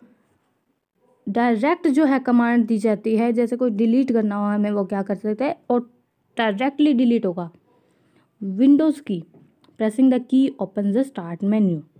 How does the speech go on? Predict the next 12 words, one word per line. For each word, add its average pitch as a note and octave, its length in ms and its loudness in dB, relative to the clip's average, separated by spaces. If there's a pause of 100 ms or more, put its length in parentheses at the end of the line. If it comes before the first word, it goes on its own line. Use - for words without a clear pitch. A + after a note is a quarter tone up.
(640)
जो B3+ 280 4
स्टार्ट B3+ 440 -4
मेन्यू C#4 340 6
जो B3+ 160 2
होता A3+ 240 0
है A3+ 100 2
उसको A3+ 260 -4
क्या A#3 140 -2
बोलते A3 240 0
हैं? C#4 60 4
विंडो B3+ 360 6
की। - 180 -10